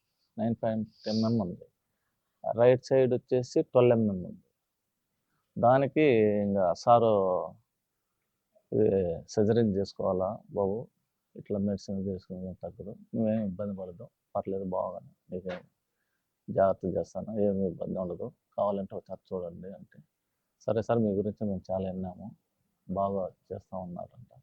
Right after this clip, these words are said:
మా ఫ్రెండ్ కూడా మీ మీద చెప్పినారంటే," "సరే రమ్మా" అని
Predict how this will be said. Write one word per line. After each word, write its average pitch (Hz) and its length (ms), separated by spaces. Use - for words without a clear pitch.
మా 101 260
ఫ్రెండ్ 101 320
కూడా 113 180
మీ 101 180
మీద 98 260
చెప్పినారంటే," - 640
"సరే 104 180
రమ్మా" 120 280
అని 104 160